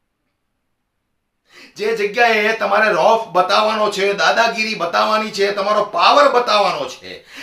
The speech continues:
ત્યાં તો તમે લોકો મીંદડી જેવા થઈ જાઓ છો એકદમ. ત્યાં તમારી હોશિયારી બધી ક્યાં જાય છે?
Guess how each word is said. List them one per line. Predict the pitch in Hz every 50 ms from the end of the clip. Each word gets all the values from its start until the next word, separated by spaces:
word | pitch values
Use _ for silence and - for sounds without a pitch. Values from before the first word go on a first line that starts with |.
| - -
ત્યાં | - - 196 226 233
તો | 247 247 240
તમે | 220 208 226 240
લોકો | 233 208 202 202 214 220 202 196 208 240 233
મીંદડી | 220 208 233 247 262 262 262 247
જેવા | 226 240 240 233 214
થઈ | - 151 170 165
જાઓ | 151 147 127 127 120
છો | 117 127 135
એકદમ. | 165 185 180 - 160 - - - - - - - _ _ _ _ - - - - -
ત્યાં | 208 226 240 240
તમારી | 240 233 226 233 240
હોશિયારી | 196 160 175 196 202 - 240 240 240 262
બધી | 247 247 254 269 262
ક્યાં | 262 269 277 285 294
જાય | 285 277 262 -
છે? | - 156 135